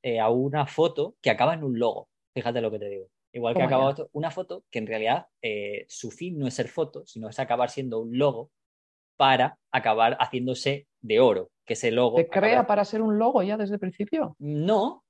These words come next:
Speaker 1: pero acaba ocurriendo una cierta historia que acaba haciendo que sea un logo.
Speaker 2: A ver.
Speaker 1: Eh, esta, esta foto,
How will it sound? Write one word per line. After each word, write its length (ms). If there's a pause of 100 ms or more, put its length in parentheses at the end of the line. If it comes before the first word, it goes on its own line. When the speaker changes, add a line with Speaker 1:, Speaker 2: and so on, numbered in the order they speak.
Speaker 1:
pero 240
acaba 280
ocurriendo 680
una 200
cierta 300
historia 580
que 160
acaba 300
haciendo 360
que 100
sea 160
un 120
logo. 280 (720)
Speaker 2:
A 60
ver. 100
Speaker 1:
Eh, 380
esta, 400 (200)
esta 340
foto, 600